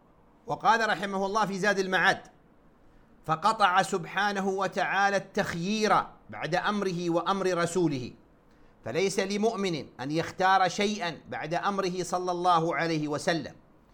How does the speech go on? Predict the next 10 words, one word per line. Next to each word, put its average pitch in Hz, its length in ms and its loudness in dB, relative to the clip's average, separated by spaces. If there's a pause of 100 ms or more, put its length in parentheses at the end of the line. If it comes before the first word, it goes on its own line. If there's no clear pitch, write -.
(340)
بل 190 220 -2
إذا 190 220 0
أمر 233 560 6 (100)
فأمره 208 680 0
حتم، 180 480 0 (720)
وإنما 214 600 0
الخيرة 208 760 2
في 202 200 -4
قول 226 380 4
غيره 202 560 2